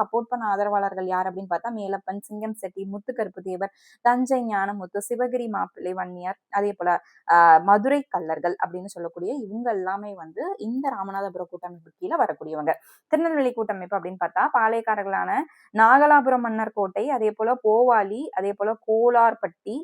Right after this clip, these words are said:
அடுத்து சென்னால்குடி. So, இவங்கெல்லாம் வந்து ஒன்று சேர்ந்து இந்த திருநெல்வேலி கூட்டமைப்பை ஆரம்பிச்சிருக்காங்க. So, இதுல வந்து, அ, இதுல தலைமை வ-,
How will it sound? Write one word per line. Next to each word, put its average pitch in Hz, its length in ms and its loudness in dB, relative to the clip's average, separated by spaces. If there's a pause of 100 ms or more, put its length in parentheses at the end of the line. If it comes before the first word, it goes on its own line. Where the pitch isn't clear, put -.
(120)
அடுத்து - 360 -6 (120)
சென்னால்குடி. 202 600 -4 (340)
So, 226 180 2
இவங்கெல்லாம் 214 720 0
வந்து 185 240 -4
ஒன்று 190 260 -6
சேர்ந்து 196 340 -8
இந்த 269 180 -10
திருநெல்வேலி 208 460 -8
கூட்டமைப்பை 180 580 -8
ஆரம்பிச்சிருக்காங்க. 170 720 -2 (300)
So, 269 200 0
இதுல 254 460 2
வந்து, 233 520 -2
அ, 190 240 0
இதுல 285 260 0
தலைமை 214 380 -2
வ-, 185 160 -8